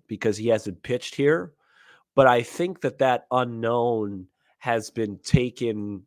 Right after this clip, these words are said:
negatively because of his style and his contract. A-, a-, and, you know,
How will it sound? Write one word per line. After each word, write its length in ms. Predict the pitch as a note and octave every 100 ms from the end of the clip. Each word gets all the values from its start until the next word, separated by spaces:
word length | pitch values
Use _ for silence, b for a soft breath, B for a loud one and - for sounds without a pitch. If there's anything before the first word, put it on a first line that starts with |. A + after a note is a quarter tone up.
| _
negatively 840 | F#2+ G#2 A2 A#2+ G#2+ F#2+ F#2+ F#2 F2
because 640 | G#2 G2+ A2+ G#2 F#2 - _ _ _ _ _ _ _ - -
of 120 | A#2
his 240 | B2 G2
style 800 | - - G#2+ G#2+ A2+ A#2 A2+ A2+ B D3+ B
and 100 | G#2+
his 240 | G2+ F2+ -
contract. 840 | - A#2 A#2+ A2 - F#2 F2+ - _ B B
A-, 60 | G#2+
a-, 340 | G2+ G#2+ G2
and, 160 | G#2+ G2+ -
you 120 | A2
know, 220 | G2 E2+